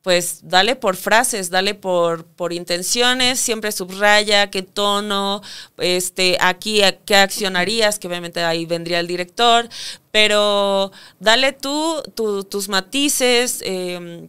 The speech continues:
cada, nadie habla completamente lineal, siempre cuando,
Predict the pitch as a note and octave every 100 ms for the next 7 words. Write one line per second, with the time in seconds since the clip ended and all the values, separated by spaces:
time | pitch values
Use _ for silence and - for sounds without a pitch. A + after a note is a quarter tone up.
0 | - A3 A3+ A#3+ B3+ - A#3 C#4 C#4+ C#4
1 | B3 B3 A#3+ A#3 G#3+ G3 - - - F#3+
2 | G3 A3 A3 G#3+ G#3+ G#3+ F#3+ F3+ F3+ F3+
3 | F3+ - F#3+ G3 G3 F3+ F3